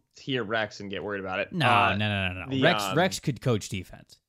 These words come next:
Speaker 1: Yeah, the, uh, the thing is, he's got a pretty cushy studio job right now. I don't think he's gonna leave that studio job tonight.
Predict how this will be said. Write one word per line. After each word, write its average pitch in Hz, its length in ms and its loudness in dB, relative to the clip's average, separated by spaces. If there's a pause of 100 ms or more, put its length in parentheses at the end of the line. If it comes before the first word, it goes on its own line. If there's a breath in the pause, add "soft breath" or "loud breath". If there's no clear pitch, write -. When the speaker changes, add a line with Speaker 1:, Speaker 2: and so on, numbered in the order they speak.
(540)
Speaker 1:
Yeah, 135 280 0
the, 131 260 -2
uh, 107 300 0
the 127 120 -8
thing 139 200 -4
is, 110 120 -4
he's 117 140 -8
got 107 140 -2
a 92 40 -8
pretty 98 180 -10
cushy 95 680 -8
studio 92 360 -4
job 90 220 -4
right 85 140 -6
now. 85 160 -8
I 90 60 -6
don't 90 80 -8
think 85 100 -6
he's 95 100 -6
gonna 90 120 -4
leave 85 180 -2
that 87 260 -2
studio 80 240 -4
job 73 260 -4
tonight. - 340 -8